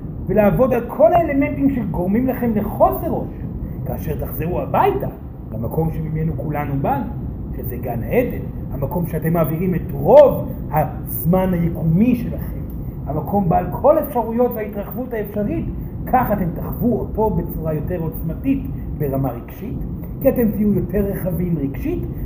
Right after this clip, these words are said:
וכך אתם תוכלו לחוות גם ברמה ויזואלית ומבחינת מרחב אותו בצורה גדולה יותר. הסיבה שאתם מתגלגלים שוב ושוב לגוף אנושי מגיע בגלל שאתם מזהים בבית, בגן העדן, את ההבדל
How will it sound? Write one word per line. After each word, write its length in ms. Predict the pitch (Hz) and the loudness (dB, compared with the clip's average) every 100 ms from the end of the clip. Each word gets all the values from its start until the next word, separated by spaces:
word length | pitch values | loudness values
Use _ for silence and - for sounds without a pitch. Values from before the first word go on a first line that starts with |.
| - | -4
וכך 320 | 226 269 - | 0 2 0
אתם 120 | 262 - | -4 -6
תוכלו 260 | 214 269 262 | -2 2 4
לחוות 440 | - 185 285 - | 2 6 6 8
גם 160 | 262 240 | 4 4
ברמה 300 | 233 240 240 | 2 2 2
ויזואלית 600 | 226 214 247 277 320 302 - - - | 2 2 4 4 4 2 -2 -8 -6
ומבחינת 520 | 220 233 - 247 254 | -4 -2 0 0 2
מרחב 520 | 247 226 - - 349 277 | 2 2 2 4 4 4
אותו 360 | 208 151 156 - - - | 2 2 0 0 -4 -4
בצורה 340 | 196 - 240 | -4 -2 -2
גדולה 320 | 247 339 339 | 0 0 2
יותר. 320 | 320 - 269 269 - - - - | 0 -2 -6 -6 -6 -8 -8 -2
הסיבה 420 | - - 277 370 | 0 0 0 0
שאתם 280 | 370 320 269 | 0 0 0
מתגלגלים 840 | 240 185 170 160 170 262 302 220 - | 2 2 2 2 2 4 2 2 -2
שוב 280 | - - 269 | -4 0 0
ושוב 420 | - - - 220 | 0 -4 -6 -6
לגוף 240 | 185 165 196 | -6 -6 -6
אנושי 540 | 165 151 139 143 294 - - - - | -6 -8 -10 -10 -10 -10 -12 -14 -8
מגיע 440 | 247 254 233 339 359 | -4 -4 -2 4 4
בגלל 560 | 339 208 247 285 320 247 - - - | 4 -2 0 2 2 0 -4 -6 -4
שאתם 260 | 220 254 | 0 2
מזהים 640 | 254 190 233 240 359 381 233 | 2 2 4 6 6 6 6
בבית, 500 | 165 151 135 - - - - - - | 6 4 4 0 -6 -8 -6 -4 -2
בגן 340 | 131 151 160 | 2 4 4
העדן, 380 | 135 220 240 - - - - - | 4 4 4 0 -6 -8 -8 -6
את 120 | 165 | 2
ההבדל 460 | 240 240 - 330 | 4 4 4 4